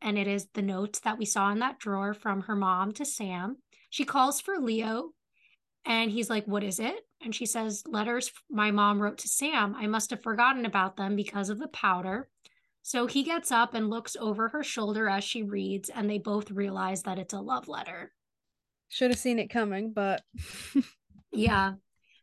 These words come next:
Speaker 1: And I guess this is where, like, the parallel becomes super obvious between, of course, Piper and Leo's relationship and Patty and Sam's relationship.
Speaker 2: Yeah,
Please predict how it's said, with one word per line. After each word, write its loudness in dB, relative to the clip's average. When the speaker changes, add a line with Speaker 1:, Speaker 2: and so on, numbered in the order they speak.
Speaker 1:
And 4
I 4
guess 0
this 0
is -2
where, 6
like, 2
the 2
parallel 2
becomes -2
super 2
obvious 2
between, -2
of -6
course, -2
Piper 0
and -2
Leo's -4
relationship -4
and -4
Patty 0
and -4
Sam's -6
relationship. -10
Speaker 2:
Yeah, -10